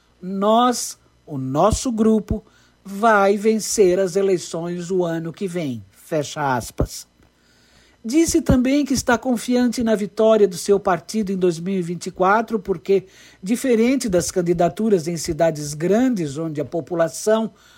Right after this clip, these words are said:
conhece os candidatos somente pela mídia, ele e sua família, que sempre viveram aqui, são muito conhecidos pelos uruçanguenses.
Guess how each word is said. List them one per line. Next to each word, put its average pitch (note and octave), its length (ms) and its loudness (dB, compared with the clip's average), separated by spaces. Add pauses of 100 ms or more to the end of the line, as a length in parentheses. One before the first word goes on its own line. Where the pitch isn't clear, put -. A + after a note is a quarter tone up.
(240)
conhece A3 580 2
os - 120 -6
candidatos A3 680 2
somente G#3+ 680 -2
pela C4 280 0
mídia, A3 540 0 (680)
ele D4 240 -2
e B3+ 40 -2
sua C4 260 -2
família, A3+ 640 -2 (240)
que F#3+ 100 -6
sempre A3+ 580 0
viveram E3+ 460 -2
aqui, A3 460 -4 (320)
são B3+ 320 -4
muito A#3+ 600 4
conhecidos F3+ 760 0
pelos D3 360 -4
uruçanguenses. C#3+ 1040 -4